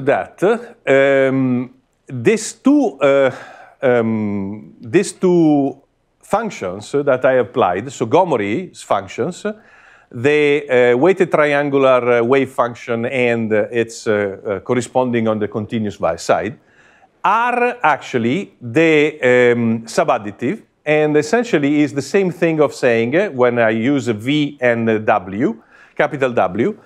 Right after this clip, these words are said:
that this is actually the subadditive, uh, function that I'm applying. And, uh, the abs version is, uh, the U D D Z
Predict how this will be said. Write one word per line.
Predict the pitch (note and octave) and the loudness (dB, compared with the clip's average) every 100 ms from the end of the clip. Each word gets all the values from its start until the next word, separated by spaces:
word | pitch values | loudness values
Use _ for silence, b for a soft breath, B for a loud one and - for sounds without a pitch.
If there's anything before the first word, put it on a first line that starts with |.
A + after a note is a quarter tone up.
| b b | b b
that | C#3+ D#3 | 0 0
this | D3 B3+ - | 0 -2 2
is | E3+ | 2
actually | D3 B2+ - C#3 C#3 | 2 0 -2 -2 -2
the | C3 C3+ | 0 -2
subadditive, | - E3 C3+ B2 A#2 A#2 A2 A2 | -2 -2 0 0 -2 -4 -4 -4
uh, | G#2+ A2 _ | -6 -6 _
function | - A2 G#2 A#2+ G#2+ | -4 -4 -4 -6 -2
that | G2+ | -2
I'm | F#2+ F2+ | -2 -4
applying. | D#2+ - - _ _ _ _ _ _ _ _ _ _ _ _ _ b b b b b b b b b _ _ _ _ _ _ - - - | -10 -18 -20 _ _ _ _ _ _ _ _ _ _ _ _ _ b b b b b b b b b _ _ _ _ _ _ -20 -12 -2
And, | G3 A3 G3 | 2 2 2
uh, | E3+ D3+ C#3+ - | 2 2 -2 -8
the | A#2+ D3 C#3 C#3 - | 0 2 2 0 0
abs | E3+ A#3+ - - | 0 0 -4 0
version | F3 B2 C#3 A#2+ A#2 D3+ F#3+ C#4+ - _ _ _ - | 0 2 2 0 0 0 0 -2 -10 _ _ _ -2
is, | F#3+ G#3 G3 D#3+ | 2 2 2 2
uh, | A3+ A3 | 2 2
the | D3 B2+ D#3+ D3+ D3+ C#3 | -4 0 2 2 0 -4
U | D#3 G#3 | -2 0
D | F#3 F#3 | 0 0
D | E3+ | 0
Z | D3+ C3 G3 C3+ F3+ | -4 -6 -8 -8 -10